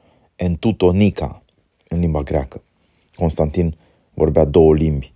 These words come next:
clasice, moarte, am spune astăzi, greaca și latina. Evident, Constantin nu are patruzeci de ani când devine neînvins.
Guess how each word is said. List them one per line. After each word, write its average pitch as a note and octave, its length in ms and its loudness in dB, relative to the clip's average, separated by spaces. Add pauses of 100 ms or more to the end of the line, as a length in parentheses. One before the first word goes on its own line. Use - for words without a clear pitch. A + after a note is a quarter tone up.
(500)
clasice, D#2 640 -4 (680)
moarte, F2 440 2
am C#2 100 -2
spune D2 260 -4
astăzi, C#2+ 500 -6 (160)
greaca D2+ 440 0
și C#2+ 460 -6 (600)
latina. D#2+ 680 -2 (1400)
Evident, A#2+ 440 2
Constantin G2+ 680 2
nu A#2 180 6
are D#2 160 2
patruzeci E2 520 -2
de F#2 100 -2
ani F2+ 160 0
când E2 260 -4
devine E2+ 600 0 (1200)
neînvins. F#2+ 840 2